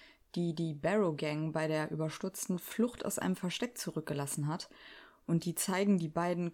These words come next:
cool und provozierend mit Waffen vor gestohlenen Autos posierend. Also ich weiß nicht, ähm, wenn ihr mal Bonnie und Clyde gegoogelt habt, dann sind das auf jeden Fall so die ersten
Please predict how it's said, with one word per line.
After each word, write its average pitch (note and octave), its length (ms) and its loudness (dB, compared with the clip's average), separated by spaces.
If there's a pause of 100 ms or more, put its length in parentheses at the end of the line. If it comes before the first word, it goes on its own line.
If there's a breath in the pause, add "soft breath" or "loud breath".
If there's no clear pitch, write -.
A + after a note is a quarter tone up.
(140)
cool G#3+ 200 4
und F3 140 0
provozierend F#3 920 2
mit D3+ 280 0
Waffen F3+ 320 2
vor - 180 0
gestohlenen E3+ 580 0
Autos E3+ 380 -2
posierend. D3 640 0 (480 loud breath)
Also D#3+ 220 2
ich D#3+ 260 0
weiß F3+ 320 2
nicht, A#3 380 2
ähm, F3+ 560 2
wenn G#3 260 8
ihr A3+ 240 4
mal G3+ 240 6
Bonnie G3 280 4
und F#3 140 -2
Clyde F#3 300 0
gegoogelt G#3+ 580 2
habt, G#3 220 0
dann E3 140 2
sind D#3+ 200 -2
das E3+ 200 -2
auf - 140 -8
jeden E3+ 220 2
Fall D#3+ 220 0
so D3+ 140 -2
die D3+ 200 -6
ersten D3+ 520 2